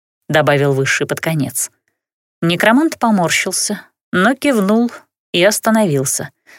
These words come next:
так что за массивной окованной дверью мы с вампиром оказались вдвоём. Просторная темница и впрямь была хорошо приспособлена для содержания большого количества пленных. К каменным плитам пола крепилось множество колец и цепей,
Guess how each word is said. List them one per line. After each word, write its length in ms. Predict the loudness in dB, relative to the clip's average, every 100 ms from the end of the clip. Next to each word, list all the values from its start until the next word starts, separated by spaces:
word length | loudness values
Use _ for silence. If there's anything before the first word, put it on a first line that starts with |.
| _
так 220 | 0 0 0
что 180 | -2
за 160 | 0 2
массивной 560 | 0 0 0 0 0 -2
окованной 540 | -2 0 0 2 0
дверью 400 | 2 2 2 2
мы 140 | 2
с 100 | 0
вампиром 460 | 0 0 0 -2 -2
оказались 580 | -2 -2 0 0 -2 -4
вдвоём. 600 | -2 0 0 0 -4 -8 _ _ _ _ _ _ _ _ _ _ _ -2
Просторная 640 | 0 0 2 4 4 2
темница 540 | 2 4 4 2 -2
и 180 | -2 -2
впрямь 460 | -4 -2 2 4 4
была 220 | 2 0
хорошо 440 | 0 0 0 -4
приспособлена 840 | -4 -2 0 -2 0 0 0 0 0
для 140 | -2
содержания 680 | 0 0 0 0 0 0 2
большого 460 | 0 0 0 -2 0
количества 540 | 0 0 -2 -4 -4
пленных. 540 | -2 -2 -2 -6 -10 -16 _ _ _
К 360 | -20 _ _ 0
каменным 440 | 2 2 0 0
плитам 480 | -2 -2 -2 -4 -2
пола 340 | -2 0 -2 -6 _ _ _
крепилось 460 | -2 2 2 2 2
множество 460 | 2 2 0 -2
колец 540 | 0 2 2 2 0 -4
и 100 | -4
цепей, 560 | -2 -4 -4 -2 -2